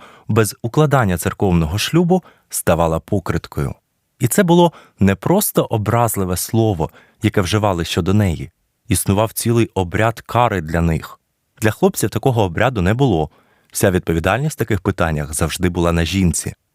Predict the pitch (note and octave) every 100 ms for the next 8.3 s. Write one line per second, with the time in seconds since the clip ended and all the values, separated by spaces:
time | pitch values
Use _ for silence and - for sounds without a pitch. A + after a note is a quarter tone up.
0 | _ _ E3 - D#3+ C#3+ A2 E2 D2 -
1 | A#2 B2 D#2 - _ _ _ _ D3+ G3+
2 | G#3+ F3 - - _ A#2+ C#3+ C3+ C#3+ F#3+
3 | F3+ - A2+ C3+ F3 - - G2+ G2 -
4 | G#2 G2 F#2+ - D2+ C#2 E2+ _ _ _
5 | _ E2 D2 E2 G2 C3 - _ _ _
6 | E2+ F2 F2+ A#2 - E3 A#2 F#2+ A2+ G2
7 | - D#2+ - B2 D3+ G#2 - A#2+ B2 G#2
8 | F2 A2